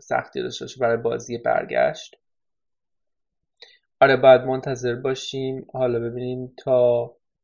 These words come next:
اه، در واقع می‌شه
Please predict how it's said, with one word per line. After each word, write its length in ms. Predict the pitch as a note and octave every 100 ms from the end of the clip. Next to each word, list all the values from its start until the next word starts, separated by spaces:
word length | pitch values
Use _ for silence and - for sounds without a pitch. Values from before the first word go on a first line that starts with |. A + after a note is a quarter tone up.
| _ _ _ _ _ _ _ -
اه، 320 | B2 A#2+ A#2+
در 380 | A#2 A#2 A#2 A#2
واقع 1200 | A#2 A#2 A#2 - _ A#2+ A#2 B2 C3 C3 C3 B2+
می‌شه 440 | C3 B2+ - A#2